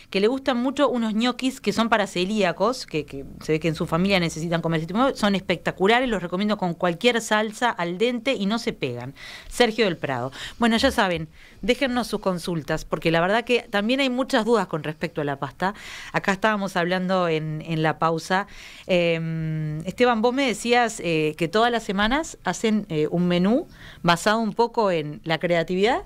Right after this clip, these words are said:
las ganas que tenés de hacer ciertos rellenos o ciertas, eh, masas, y también, bueno, lo que hay en el mercado y lo que está de estación, ¿no? Que es, que es súper importante,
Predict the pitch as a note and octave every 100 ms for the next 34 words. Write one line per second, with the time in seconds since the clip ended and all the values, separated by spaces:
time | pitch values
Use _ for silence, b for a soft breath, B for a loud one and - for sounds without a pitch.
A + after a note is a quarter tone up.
0 | - F3 F#3 A3+ B3+ C4 E3+ F3 G#3+ G#3+
1 | G#3+ G3 G#3 G#3 E3+ F3+ F3 D#3+ E3 G3+
2 | G3+ G3 D3+ F3+ D#3+ F3 D#3+ D3 D#3+ D3+
3 | D3+ D3 D3 G3 A3 C#4 D#4+ - B B
4 | B B A3+ G#3+ A#3+ A#3+ D4+ F4+ D4+ A#3
5 | E3+ E3 G3+ A#3 D#4 G3+ E3+ D#3 D#3 A#3+
6 | C#4 D4+ F#3+ D3+ D#3+ - G#3 G#3 D3 -
7 | A#3 F3 D#3 F#3+ G3+ G3 - G#3 - A3
8 | G3+ E3 D3+ C#3+ D#3+ E3 F#3 F3+